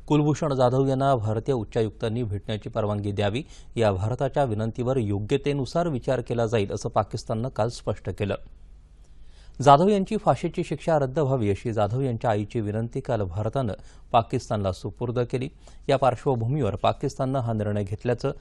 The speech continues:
पाकिस्तानी परराष्ट्र व्यवहार मंत्रालयाचे प्रवक्ते नफीस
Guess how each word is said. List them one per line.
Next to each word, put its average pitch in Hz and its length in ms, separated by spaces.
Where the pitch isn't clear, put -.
पाकिस्तानी 143 640
परराष्ट्र 123 540
व्यवहार 113 340
मंत्रालयाचे 110 600
प्रवक्ते 113 540
नफीस 117 480